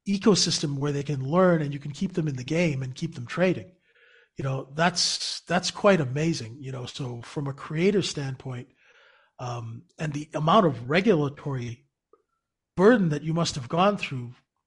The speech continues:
doing these things, like Thinkorswim is a registered brokerage, ex-, you know, compliance and all of those things, and to having your own exchange and the compliance issues around having an exchange and clearing. And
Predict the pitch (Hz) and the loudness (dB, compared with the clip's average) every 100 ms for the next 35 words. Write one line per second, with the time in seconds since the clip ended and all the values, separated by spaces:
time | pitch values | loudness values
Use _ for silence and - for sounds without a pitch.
0 | - 190 226 190 147 131 - 196 170 139 | -4 4 4 4 0 -4 0 0 0 -4
1 | 131 123 - 170 160 - 185 165 143 127 | -8 -10 -4 -2 0 0 0 0 -2 -6
2 | 135 131 - 123 165 190 185 127 120 - | -8 -8 -12 -8 2 2 2 -6 -8 -14
3 | - - - - - - 143 135 - 120 | -20 -20 -20 -20 -12 -4 -2 -2 -6 -10
4 | - 180 185 147 123 - - 147 135 123 | 0 4 4 2 -2 -6 -6 -8 -10 -10
5 | 123 170 190 156 135 135 180 151 147 135 | -6 0 2 0 -2 -2 -4 -2 -6 -2
6 | 139 175 170 170 170 123 - - 180 190 | 0 0 2 2 2 0 -2 0 0 0
7 | 147 123 - 123 - 170 180 156 - _ | -2 -6 -12 -14 -4 0 0 -2 -6 _
8 | _ - - _ - 180 233 190 151 160 | _ -20 -20 _ 0 4 6 4 4 2
9 | 185 143 202 262 277 175 127 107 - 127 | 2 2 4 4 4 2 -2 -4 -6 -6
10 | 123 120 113 - - 220 277 226 147 117 | -8 -12 -14 -14 -6 2 6 6 4 -4
11 | 117 117 | -12 -16